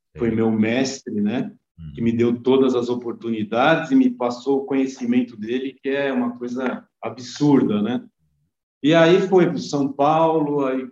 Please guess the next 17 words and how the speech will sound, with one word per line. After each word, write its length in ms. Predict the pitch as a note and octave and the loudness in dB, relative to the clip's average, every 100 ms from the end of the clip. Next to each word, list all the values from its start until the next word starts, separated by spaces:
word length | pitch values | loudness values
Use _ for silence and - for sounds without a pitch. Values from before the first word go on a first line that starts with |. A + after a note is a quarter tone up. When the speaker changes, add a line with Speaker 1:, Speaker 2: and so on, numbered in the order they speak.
| - | -8
Speaker 1:
trabalhando 580 | C3 A#2+ B2+ C3 B2+ B2+ | -8 -4 -4 -2 -2 -2
lá, 340 | C3+ D3 C#3+ | -2 -2 -4
fui 140 | - - | -8 -12
conhecendo 500 | B2+ B2 A#2+ A#2+ A#2 | -8 -6 -6 -8 -6
pessoas 560 | A#2+ A2+ - B2 A#2+ | -6 -8 -6 -4 -2
do 140 | - A2+ | -6 -12
esporte 640 | - _ A#2+ C3 C#3+ - | -16 _ 2 2 2 -4
e 20 | |
fui 180 | E3 F3+ | -4 0
me 80 | F#3 | 2
encantando 680 | G3+ A#3 B3 - D#3+ D#3 C3+ | 4 4 2 2 0 0 -4
cada 260 | B2 A#2+ | -4 -4
vez 220 | A2+ B2 A#2+ | -2 -2 -2
mais 200 | A#2 A2 | -6 -6
pela 360 | - A#2+ A#2+ | -6 -4 -6
fisioterapia 920 | - B2+ C#3 C#3+ C#3+ C#3 - E3+ G3+ D#3+ | -8 -6 -6 -4 -6 -6 -6 -4 -2 -2
e 340 | E3 G3+ F#3 | -2 -2 -4